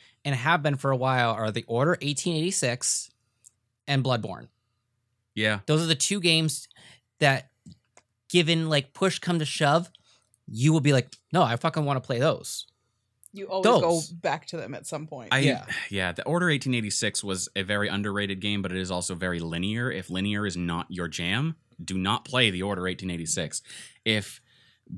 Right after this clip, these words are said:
Speaker 2: beautiful graphics, steampunk aesthetic, hunting werewolves and vampires in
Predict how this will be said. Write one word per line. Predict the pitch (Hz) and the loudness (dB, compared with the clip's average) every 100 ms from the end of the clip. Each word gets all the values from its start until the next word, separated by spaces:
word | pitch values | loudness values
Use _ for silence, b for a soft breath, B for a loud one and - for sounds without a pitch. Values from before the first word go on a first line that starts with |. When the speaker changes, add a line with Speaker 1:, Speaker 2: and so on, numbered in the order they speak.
| - - | -12 -2
Speaker 2:
beautiful | 113 147 147 131 | 0 2 -2 -4
graphics, | 117 113 107 110 107 - | 0 0 2 0 -2 -4
steampunk | - - 123 127 123 123 | -6 -6 -4 -4 -2 -4
aesthetic, | 117 - 101 98 95 - - | -6 -6 -4 -2 -2 -4 -10
hunting | - 120 127 120 | -6 -4 -2 0
werewolves | 104 101 98 98 95 90 | 0 0 0 -2 -4 -4
and | 85 | -4
vampires | 95 98 95 95 95 95 92 90 - B B _ _ _ _ | 0 0 -2 -4 -2 -2 -2 -6 -10 B B _ _ _ _
in | 104 98 98 | -4 -2 -4